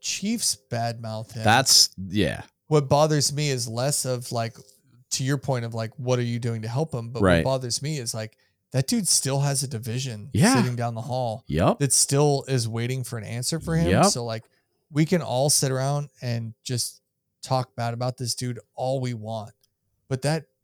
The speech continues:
Speaker 1: division still
Speaker 2: Need,
Speaker 1: needs
Speaker 2: yeah.
Speaker 1: somebody to sign this chit. They still
Speaker 2: Yep.
Speaker 1: need an
Speaker 2: They
Speaker 1: answer
Speaker 2: still
Speaker 1: for
Speaker 2: need
Speaker 1: this
Speaker 2: a
Speaker 1: guy.
Speaker 2: chief. Yeah, like, it
Speaker 1: They still need and have and want a chief, or maybe not want,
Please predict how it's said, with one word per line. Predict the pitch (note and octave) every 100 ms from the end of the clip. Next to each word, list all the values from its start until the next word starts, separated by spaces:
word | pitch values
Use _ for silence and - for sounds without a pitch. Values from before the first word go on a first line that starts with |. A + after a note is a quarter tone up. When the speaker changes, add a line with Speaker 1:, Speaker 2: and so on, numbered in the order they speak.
| _
Speaker 1:
division | B2+ A#2 C3 C#3 A#2+ A2+
still | - - - B2 C3 B2+ A#2+ A2+ _ _ E2+
Speaker 2:
Need, | F2 F#2
Speaker 1:
needs | E2+
Speaker 2:
yeah. | A2+ G#2
Speaker 1:
somebody | D2+ B2 B2 A#2
to |
sign | A2 - A#2+ A#2
this | A2+ -
chit. | - A2 -
They | A#2+
still | C3+ C3+ F2
Speaker 2:
Yep. | C3+
Speaker 1:
need | B2+
an |
Speaker 2:
They | G#2+
Speaker 1:
answer | A#2 E2
Speaker 2:
still | - A2
Speaker 1:
for | A2+
Speaker 2:
need | A2+
Speaker 1:
this |
Speaker 2:
a | F#2 G#2+
Speaker 1:
guy. | F#2+
Speaker 2:
chief. | - - _ -
Yeah, | F2+ C#2 -
like, | E2 D#2+ -
it | E2
Speaker 1:
They | C3+
still | B2+ - D3+ D3+ C3
need | B2 B2 B2+ C3 C3 C3
and | B2
have | A#2+ A#2+ A#2+ A#2+ A#2
and | A2+ A2+
want | A#2 A#2 -
a | A2+
chief, | - F#3 G3+ B2+ - _ _ _ _ _ B2+
or | A#2+
maybe | B2 C#3
not | A#2+ G2+
want, | A2 G#2+ G2+